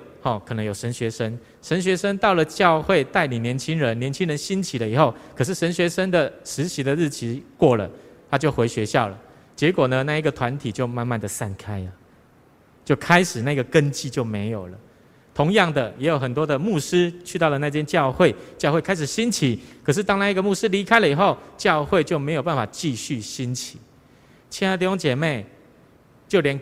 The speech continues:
公司里面也是一样，这个就好像公司有一个新的主管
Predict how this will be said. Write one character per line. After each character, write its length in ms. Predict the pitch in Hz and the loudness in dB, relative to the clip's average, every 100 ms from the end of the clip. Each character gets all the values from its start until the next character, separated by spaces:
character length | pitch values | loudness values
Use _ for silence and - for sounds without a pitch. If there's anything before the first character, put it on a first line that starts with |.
| - | 0
公 240 | 175 175 | 2 2
司 280 | 165 - 160 | -2 -4 -2
里 120 | 120 | -2
面 260 | 120 135 107 110 | -2 -4 -6 -8
也 160 | 101 | -10
是 200 | 95 139 | -8 -8
一 120 | 113 | -6
样， 200 | 107 110 98 - - _ _ _ - | -6 -6 -8 -16 -20 _ _ _ -2
这 100 | 269 | 2
个 80 | |
就 160 | 254 269 | 6 6
好 160 | 180 147 | 6 4
像 320 | - 208 117 - - - - | 4 4 2 -8 -20 -6 4
公 180 | 208 | 4
司 220 | 202 - 190 | 4 2 4
有 100 | 143 | 4
一 60 | |
个 100 | 160 | 2
新 360 | 147 - 190 185 | -2 0 2 2
的 80 | 143 | -2
主 240 | - 147 | -2 -2
管 240 | 160 113 | 0 -2